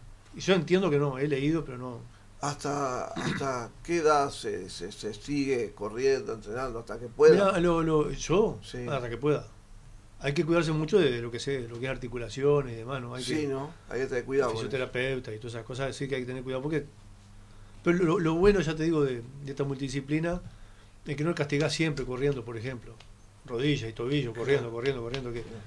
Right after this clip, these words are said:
Speaker 1: la bicicleta te ayuda a darle fuerza a las piernas
Speaker 2: A, a
Speaker 1: sin
Speaker 2: mejorar la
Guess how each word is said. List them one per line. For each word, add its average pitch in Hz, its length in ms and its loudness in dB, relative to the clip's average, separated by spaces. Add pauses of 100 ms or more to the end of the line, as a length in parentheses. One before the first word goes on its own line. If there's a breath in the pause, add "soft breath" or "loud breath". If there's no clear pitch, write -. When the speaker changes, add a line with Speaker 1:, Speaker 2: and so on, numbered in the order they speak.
(180)
Speaker 1:
la 131 60 -4
bicicleta 139 440 0
te 170 60 0
ayuda 147 500 2 (480 loud breath)
a 123 80 -4
darle 143 200 4
fuerza 151 240 4
a - 20 4
las 147 120 6
piernas 170 360 4
Speaker 2:
A, 170 100 4
a 143 180 0
Speaker 1:
sin 147 60 -2
Speaker 2:
mejorar 147 240 2
la 165 60 10